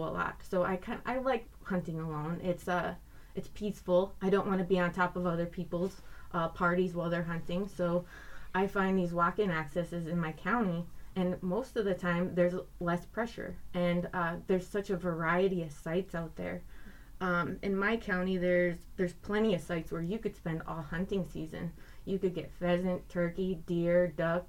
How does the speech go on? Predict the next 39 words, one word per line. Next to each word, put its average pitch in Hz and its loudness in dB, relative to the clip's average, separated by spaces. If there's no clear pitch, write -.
goose, 175 0
squirrel, 170 0
rabbit, 170 2
whatever 180 2
you 196 4
wanna 180 2
do. 175 0
You 180 0
can 180 2
do 180 4
it 185 4
on 160 -2
these 170 -2
sites. - -8
And, 160 0
uh, 175 -6
it's 156 -4
just 185 0
a 185 0
unique 175 0
opportunity, 175 0
and 160 -4
I'm 160 -4
very 175 0
thankful 170 -4
to 165 -4
be 175 0
a 170 -2
part 170 -2
of 180 0
it 170 -4
and - -6
be, 180 -2
to 190 2
be 185 4
able 175 4
to 165 2
hunt 170 -2
it. 180 -6